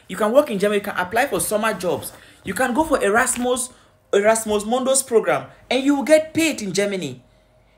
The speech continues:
You are a student. You can go, you can, you can attend a Erasmus anywhere in Europe that you want. They will pay you as, sometimes up to two thousand euros a month while studying.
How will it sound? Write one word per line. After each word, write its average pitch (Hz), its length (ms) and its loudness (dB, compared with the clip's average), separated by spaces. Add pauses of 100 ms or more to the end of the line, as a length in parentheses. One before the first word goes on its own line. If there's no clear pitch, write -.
(200)
You 208 120 -2
are 220 80 2
a 220 80 4
student. 214 400 -4 (560)
You 226 120 -4
can 254 240 0
go, - 140 -10
you 254 60 -8
can, 262 200 -6
you 247 60 -2
can 269 200 -4
attend 311 440 -2 (340)
a 202 160 0
Erasmus 247 560 0
anywhere 277 340 -2
in 208 60 -2
Europe 214 300 2
that 196 100 4
you 170 80 0
want. 175 300 -2 (260)
They 208 80 -2
will 233 120 -2
pay 302 180 0
you 269 160 0
as, 185 340 -4 (260)
sometimes 262 460 -2
up 262 140 0
to 214 80 -10
two 240 140 -12
thousand 220 320 2
euros 190 420 0
a 143 40 -4
month 147 380 -4 (680)
while 208 220 -2
studying. 165 640 -2